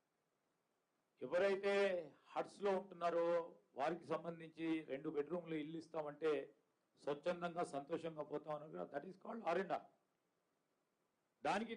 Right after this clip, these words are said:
తోడు ఇది ఒకటి లైవ్లీహుడ్ ప్యాకేజ్, అంటే ఉపాధి పరంగా కూడా వారికి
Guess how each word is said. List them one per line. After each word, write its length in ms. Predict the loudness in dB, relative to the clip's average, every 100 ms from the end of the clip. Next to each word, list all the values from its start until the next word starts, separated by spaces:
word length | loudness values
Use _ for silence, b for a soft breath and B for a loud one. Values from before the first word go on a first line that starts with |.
| 2
తోడు 220 | 4 4 2
ఇది 100 | -2
ఒకటి 200 | -2 -4 0
లైవ్లీహుడ్ 480 | 0 2 2 2 2
ప్యాకేజ్, 320 | 0 2 -2 -4
అంటే 140 | 0 2 2
ఉపాధి 420 | 2 2 2 0 0
పరంగా 320 | -2 -2 -6 -6
కూడా 160 | -6 -4 -2
వారికి 360 | -4 -4 -4